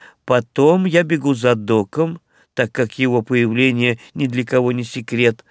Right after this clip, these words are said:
Оттуда мы сюда. В общем, времени у злоумышленников было полно».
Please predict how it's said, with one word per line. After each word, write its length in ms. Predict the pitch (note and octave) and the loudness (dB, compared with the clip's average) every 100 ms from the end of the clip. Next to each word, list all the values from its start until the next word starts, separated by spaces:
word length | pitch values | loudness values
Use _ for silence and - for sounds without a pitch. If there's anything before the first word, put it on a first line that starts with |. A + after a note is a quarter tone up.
| _ _ _ _ _ | _ _ _ _ _
Оттуда 1040 | C#3 C#3 _ _ - D#3+ F#3 E3 G#3+ G3+ - _ _ _ _ - | -2 -2 _ _ -8 -4 -2 2 2 2 -6 _ _ _ _ -8
мы 260 | A2+ D3+ | -2 -2
сюда. 840 | F3 - F#3+ D3 A#2 A2+ F#2 F#2 - _ _ _ _ _ | -2 -2 -2 0 2 2 0 -6 -16 _ _ _ _ _
В 160 | B2+ C#3 | 0 2
общем, 400 | D#3+ - G3+ F#3+ | 0 -2 -2 2
времени 480 | F3 E3+ E3+ F#3+ G3+ | 2 2 2 0 0
у 140 | F#3+ | -2
злоумышленников 1080 | D#3 E3+ D#3+ D3 C#3 - D3+ D#3+ - F3 - _ _ _ - | 0 2 2 2 -2 -4 -8 -6 -4 -4 -6 _ _ _ -4
было 300 | B2 B2 B2 | 0 2 2
полно». 580 | C3+ E3+ F3 D3 G2 | 0 0 0 -2 -2